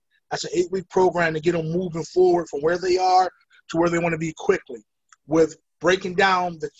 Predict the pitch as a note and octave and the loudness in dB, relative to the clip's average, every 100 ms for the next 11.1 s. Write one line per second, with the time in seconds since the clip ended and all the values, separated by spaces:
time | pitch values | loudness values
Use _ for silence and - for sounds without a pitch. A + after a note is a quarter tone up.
0 | - D#3+ D3 E3 G3+ - G#3 G#3 F#3 D#3 | -12 -10 -6 -6 -6 -4 -4 -2 -6 -6
1 | F#3 F#3 F3 F3+ D#3+ - F3+ F#3 E3+ E3+ | -6 -6 -6 -6 -6 -10 -8 -6 -6 -6
2 | E3 D#3+ F#3+ F#3+ E3+ - D3 - E3+ F3 | -6 -2 -2 -2 -6 -8 -10 -10 -2 2
3 | F#3 F#3 F3+ _ _ C#3+ E3 E3+ D#3 D#3 | 2 2 -4 _ _ -2 0 0 -4 -2
4 | D#3 E3 D3+ A#2+ G2+ - _ _ _ D3 | 0 0 -2 -6 -20 -20 _ _ _ 0
5 | F3 - _ _ - E3 E3 G#3 G3+ G3+ | 0 -2 _ _ -10 -6 0 0 2 -2
6 | F#3 G3+ F#3 E3+ E3 F3 C#3+ _ D3 C#3+ | -2 0 0 0 0 -2 -2 _ -20 -6
7 | F#3 A3 A#3 A#3 _ _ E3 D3+ A3 A#3 | 0 0 -2 -12 _ _ -6 -2 0 -2
8 | G#3 - F#3+ F3+ F3+ E3+ E3 F3+ F#3 F3+ | -6 -2 0 0 -4 -12 -8 -2 -2 0
9 | G#3 G3+ - E3+ D#3+ D#3+ E3 E3+ D#3 - | -2 -2 -6 -8 -6 -8 -2 -2 -2 -4
10 | F#3+ E3+ - _ - F3 E3+ _ _ - | -2 0 -4 _ -4 -2 -2 _ _ -20